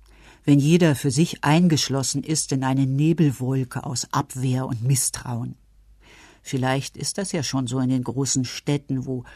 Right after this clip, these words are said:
so viele Lebensstile aufeinanderstoßen,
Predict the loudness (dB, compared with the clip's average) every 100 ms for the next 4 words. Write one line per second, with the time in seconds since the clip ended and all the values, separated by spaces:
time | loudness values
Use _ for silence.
0 | -12 -4 -2 4 6 8 8 8 6 2
1 | -2 -2 0 -2 -2 0 0 0 -2 -4
2 | -4 -6 -6 -8